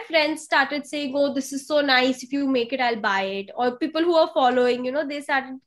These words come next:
uh, saying things like that. And I think that's where I realized that, um, kuch to karna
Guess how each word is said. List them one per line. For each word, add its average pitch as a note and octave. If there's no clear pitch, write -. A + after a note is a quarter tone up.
uh, A3+
saying B3
things A#3+
like G3+
that. B2+
And C4+
I C#4
think F4
that's A3+
where C#4
I D4+
realized C4+
that, D4+
um, C4
kuch F#4
to G#4
karna F4+